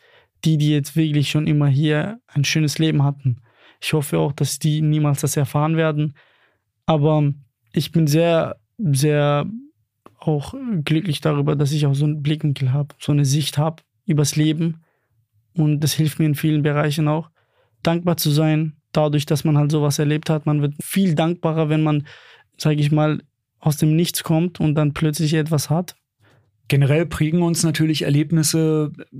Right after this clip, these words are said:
Speaker 2: verändern uns, formen uns. Du musst es ja irgendwie auch lernen, mit deinen Emotionen und Gefühlen umzugehen. Und natürlich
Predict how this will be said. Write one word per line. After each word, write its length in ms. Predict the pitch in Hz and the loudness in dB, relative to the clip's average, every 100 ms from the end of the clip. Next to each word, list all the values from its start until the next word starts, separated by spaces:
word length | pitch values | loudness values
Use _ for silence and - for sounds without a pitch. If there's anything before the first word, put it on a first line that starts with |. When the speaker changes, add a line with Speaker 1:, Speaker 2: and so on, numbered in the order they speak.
| - | -12
Speaker 2:
verändern 560 | - - 143 156 156 151 | -8 -2 0 2 0 2
uns, 300 | 147 143 - | 2 0 -2
formen 460 | - 147 151 156 | -2 0 0 0
uns. 420 | 160 147 147 147 - - - - _ _ | 2 2 2 0 -6 -10 -18 -20 _ _
Du 240 | 143 151 160 | 0 2 4
musst 220 | 151 165 | 2 2
es 100 | 165 | 0
ja 160 | 151 - | 0 0
irgendwie 360 | 151 165 156 | 0 0 0
auch 140 | 156 120 | 0 2
lernen, 240 | 135 143 | 2 2
mit 160 | 143 135 | 2 2
deinen 220 | 135 139 | 0 0
Emotionen 440 | 147 135 - 139 135 | 2 0 0 0 0
und 60 | |
Gefühlen 300 | 127 - 139 | -2 -2 -2
umzugehen. 420 | 143 135 120 117 | 0 -2 -2 -2
Und 80 | 120 | 0
natürlich 640 | 120 104 151 156 170 - | -2 -2 -2 0 -2 -6